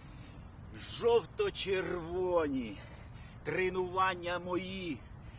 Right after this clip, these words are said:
щоденні, невтомні. Ця осінь можливості нам відкриває.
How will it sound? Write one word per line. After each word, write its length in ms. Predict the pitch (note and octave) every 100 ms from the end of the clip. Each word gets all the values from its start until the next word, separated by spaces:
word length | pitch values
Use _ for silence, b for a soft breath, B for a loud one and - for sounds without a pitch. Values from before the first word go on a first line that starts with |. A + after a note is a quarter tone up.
| B -
щоденні, 960 | - - F#3+ F3+ D3+ F#3 E3 C3+ A2 F#2 - B B B B A3
невтомні. 1300 | B3 E3 G4 - - A3+ G3+ F#3+ E3 D#3 C#3 G#2+ - - B B B B - -
Ця 300 | D#3+ D#3 D3+
осінь 760 | E3+ F3 F3 - F3 F3+ D#3 - B B B B
можливості 1120 | D#3+ E3+ C#3 F3+ G3 E3+ E3+ - - E3 D3+ G#2 - - B B B B C3
нам 340 | G3 A3+ G3+
відкриває. 1000 | F#3+ - F#3 F#3 F#3+ F3+ F3 D#3+ C#3 A2